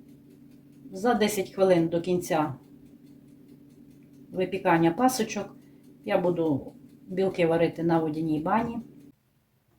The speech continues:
Вода закипіла, зробила менше вогонь, і на маленькому вогні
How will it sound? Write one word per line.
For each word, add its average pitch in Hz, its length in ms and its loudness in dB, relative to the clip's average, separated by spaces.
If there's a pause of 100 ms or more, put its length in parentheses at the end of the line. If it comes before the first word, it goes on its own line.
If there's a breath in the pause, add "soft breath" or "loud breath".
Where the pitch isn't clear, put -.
(680)
Вода 220 300 4
закипіла, 254 680 2 (260)
зробила 208 500 4
менше 170 360 6
вогонь, 220 440 6 (300 loud breath)
і 269 100 2
на 233 120 8
маленькому 202 580 6
вогні 240 440 8